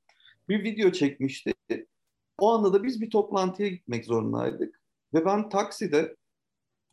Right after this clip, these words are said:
e, taksici de İngilizce bilmiyordu. Ve o toplantıya giderken böyle bolca seks, porn falan diye diye,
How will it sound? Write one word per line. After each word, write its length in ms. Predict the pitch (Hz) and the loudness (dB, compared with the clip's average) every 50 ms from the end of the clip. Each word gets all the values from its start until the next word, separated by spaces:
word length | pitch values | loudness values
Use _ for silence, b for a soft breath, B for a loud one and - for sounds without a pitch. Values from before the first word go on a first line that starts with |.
| _ 135 | _ 2
e, 180 | 127 117 110 107 107 107 110 - - _ _ _ | 4 4 4 4 2 0 -2 -2 -8 _ _ _
taksici 600 | - 156 165 165 - - - 180 170 165 180 165 | -4 -4 -4 -4 -4 -8 -8 -8 -6 -6 -2 0
de 280 | 170 156 151 147 151 - _ _ | 2 2 2 2 -2 -8 _ _
İngilizce 520 | 160 147 139 139 156 165 160 151 156 151 | 2 4 4 4 4 2 0 -2 -4 -4
bilmiyordu. 560 | 151 165 170 185 175 135 110 107 110 120 - _ _ _ _ _ _ _ _ _ _ _ _ _ _ _ _ _ _ - | -4 -2 0 2 2 2 2 0 -4 -6 -8 _ _ _ _ _ _ _ _ _ _ _ _ _ _ _ _ _ _ 2
Ve 80 | 139 | 2
o 100 | 151 156 | 4 4
toplantıya 540 | 156 180 165 - 170 165 165 165 165 185 180 | 4 2 2 2 0 0 0 0 2 2 2
giderken 640 | 175 170 165 160 160 180 175 - 147 135 143 180 - _ _ _ _ _ _ _ _ _ _ _ _ _ _ _ - | 0 2 0 2 2 2 0 -4 -6 -6 -6 -8 -12 _ _ _ _ _ _ _ _ _ _ _ _ _ _ _ 2
böyle 520 | 135 135 135 135 135 147 160 160 160 - _ _ _ _ _ _ _ _ _ _ _ _ _ _ _ | 4 4 6 4 4 4 2 2 0 -4 _ _ _ _ _ _ _ _ _ _ _ _ _ _ _
bolca 440 | 127 117 147 170 185 180 165 156 147 | 0 4 6 6 6 6 4 0 -2
seks, 640 | 147 - - 160 143 139 131 - - - - - _ _ _ _ | -2 -2 -2 0 0 0 -2 -6 -12 -18 -20 -20 _ _ _ _
porn 360 | - 156 156 147 139 123 127 139 - - _ _ | 2 4 4 6 4 4 0 -4 -6 -12 _ _
falan 440 | - 156 156 151 151 165 170 143 117 | -2 0 0 2 0 0 -2 -4 -4
diye 280 | 135 147 160 180 196 180 | -2 2 2 2 2 2
diye, 280 | 147 123 131 160 - | 2 0 0 -2 -6